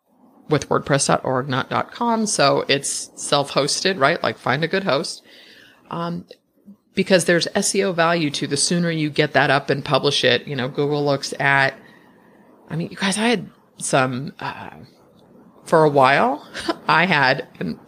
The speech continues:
I don't, it's all taken down, but it was WordPress website packages. I ranked number one on Google, <laughs> you guys, because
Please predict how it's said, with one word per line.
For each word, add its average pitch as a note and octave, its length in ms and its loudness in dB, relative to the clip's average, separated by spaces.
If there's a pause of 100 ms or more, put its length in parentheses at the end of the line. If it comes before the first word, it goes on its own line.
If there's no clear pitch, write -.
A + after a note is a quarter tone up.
(120)
I G3 100 -6
don't, A#2 280 2
it's A#2 160 -4
all A2+ 180 2
taken A#2 300 -4
down, A#2+ 240 0
but B2 180 -4 (560)
it D3 60 -2
was D#3 200 2
WordPress F#3 640 0
website D3 420 0
packages. G3 520 0
I E3+ 100 0
ranked G#3 340 2
number D#3 240 0
one C3+ 220 0
on B2+ 100 -2
Google, C3+ 260 -4
<laughs> - 40 -6
you B3+ 100 6
guys, E3+ 360 2 (440)
because D3+ 480 -2